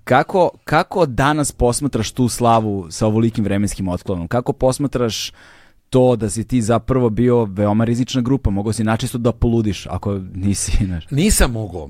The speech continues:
Speaker 2: zato što je moj unutrašnji mehanizam,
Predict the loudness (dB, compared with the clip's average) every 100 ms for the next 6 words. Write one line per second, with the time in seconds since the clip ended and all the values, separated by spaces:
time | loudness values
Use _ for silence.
0 | -16 -10 -4 -2 0 -2 2 0 2 -2
1 | 0 0 0 -2 -2 -2 -2 0 0 0
2 | -2 0 0 0 2 0 0